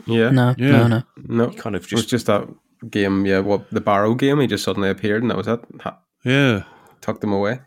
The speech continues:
Speaker 4: I mean, that's the, that's the example they can show a lot of other players who go, you know, your Sansons and other players who go, "Oh, he deserves chances." I'm like, "Well, Archer's had one cup game, took his chance, and has catapulted himself front and centre in the, in a matter of, what,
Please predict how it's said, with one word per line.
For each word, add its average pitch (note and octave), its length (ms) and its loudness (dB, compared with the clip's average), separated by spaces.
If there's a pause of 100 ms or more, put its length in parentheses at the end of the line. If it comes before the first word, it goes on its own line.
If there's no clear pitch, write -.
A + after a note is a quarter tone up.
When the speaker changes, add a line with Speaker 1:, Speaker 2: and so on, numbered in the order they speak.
Speaker 4:
I - 40 -8
mean, G2 80 -6
that's - 180 0
the, G#2 100 -4
that's F#2+ 280 -2
the - 80 -8
example F2 400 -6
they D#2+ 80 -10
can E2 160 -14
show F2 280 -6
a - 20 -10
lot F2+ 160 -2
of F2 80 -6
other F#2+ 120 -10
players E2 420 -10
who F2 80 -12
go, E2+ 140 -10
you E2+ 120 -10
know, D#2 80 -8
your D#2 220 -10
Sansons E2 560 -4
and F2+ 80 -4
other G2 120 -2
players E2+ 300 -4
who F2 160 -4
go, - 40 -16 (220)
"Oh, D#3 180 0
he E3+ 100 -2
deserves D3+ 320 -2
chances." C#3 480 -2
I'm A2 100 -4
like, G#2+ 280 -4
"Well, A#2+ 240 -2 (400)
Archer's A#2+ 380 -2
had F#2+ 240 -2 (200)
one A2+ 320 0
cup - 300 -6
game, D#2+ 320 -4
took - 240 -12
his - 100 -10
chance, - 420 -4
and F#2 80 -6
has F2+ 160 -6
catapulted - 680 -6
himself D#2 420 -2
front - 200 -4
and - 100 -6
centre B2+ 340 -2
in A2 80 -4
the, F#2+ 80 -4 (100)
in F#2+ 60 -6
a F#2+ 40 -2
matter F#2+ 220 -2
of, E2+ 100 -8
what, - 140 -6